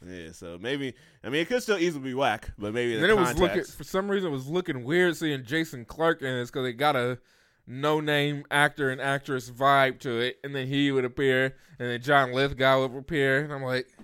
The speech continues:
Speaker 2: "Y'all look silly in this movie, kind of,"
Speaker 1: <laughs>
Speaker 2: 'cause
Speaker 1: Like
Speaker 2: the vibe is given, given away 'cause it's, like, acting good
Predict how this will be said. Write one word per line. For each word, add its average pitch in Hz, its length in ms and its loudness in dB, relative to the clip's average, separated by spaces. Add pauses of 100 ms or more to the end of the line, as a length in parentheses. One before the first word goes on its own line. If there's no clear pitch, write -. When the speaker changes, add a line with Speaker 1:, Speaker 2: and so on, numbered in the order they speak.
(140)
Speaker 2:
"Y'all 349 220 -8
look 220 120 0
silly 240 440 4
in 165 80 0
this 156 160 -2
movie, 147 260 0
kind 135 320 2
of," 117 220 0
Speaker 1:
<laughs> - 320 -12
Speaker 2:
'cause 190 160 0
Speaker 1:
Like 160 220 2
Speaker 2:
the 110 40 -8
vibe 180 320 6
is 143 160 -4
given, 143 380 2 (240)
given 147 200 -4
away 135 340 2
'cause 135 180 -4
it's, 143 200 -12
like, 123 360 -2 (160)
acting 131 680 2
good 139 480 4